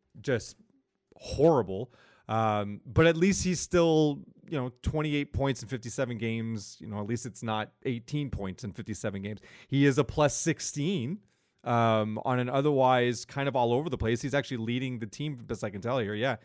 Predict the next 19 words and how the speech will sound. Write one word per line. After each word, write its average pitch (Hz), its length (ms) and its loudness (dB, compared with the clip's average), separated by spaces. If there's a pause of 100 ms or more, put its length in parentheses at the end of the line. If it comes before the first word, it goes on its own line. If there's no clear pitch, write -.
(360)
he 151 180 4
is 165 180 4
leading 165 300 0
the 165 100 0
team 151 320 -6
in 127 120 -8
plus 135 240 -6
minus. 123 460 -10 (480)
Uh, 110 240 0
he's 110 260 -2
playing 143 580 0
the 123 160 0
most 131 460 4
on 127 200 0
this 123 160 -4
team 135 260 -4
at 127 120 -4
twenty-three 131 400 -4
minutes. 147 280 -4